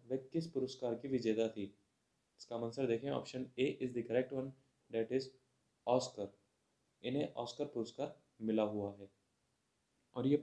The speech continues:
पहली भारतीय थी जिन्हें Oscar पुरस्कार दिया गया था। और ये जो पुरस्कार है, ये दिया गया था इन्हें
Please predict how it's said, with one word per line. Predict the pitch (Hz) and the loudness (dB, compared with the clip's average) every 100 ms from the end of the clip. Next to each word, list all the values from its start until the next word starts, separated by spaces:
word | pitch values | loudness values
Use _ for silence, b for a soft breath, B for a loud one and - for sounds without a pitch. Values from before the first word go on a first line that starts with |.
| - | 2
पहली | 120 127 165 | 2 6 6
भारतीय | 127 117 110 151 160 | 6 4 2 2 2
थी | 139 127 127 - | 2 0 -2 -8
जिन्हें | 113 127 147 - _ _ _ - | 0 2 2 -2 _ _ _ -4
Oscar | 120 - 170 165 | -4 0 0 2
पुरस्कार | 147 135 139 120 | 2 2 0 4
दिया | 113 104 | 6 6
गया | 104 | 4
था। | - - _ _ _ _ _ _ | -2 -12 _ _ _ _ _ _
और | 117 120 | -4 2
ये | 139 | 2
जो | 160 | 2
पुरस्कार | 147 143 - 156 | 0 -2 -2 -2
है, | 147 147 _ _ _ - | -2 -4 _ _ _ 4
ये | 131 | 6
दिया | 135 131 | 8 8
गया | 127 127 | 8 6
था | 135 | 6
इन्हें | 131 135 | 4 4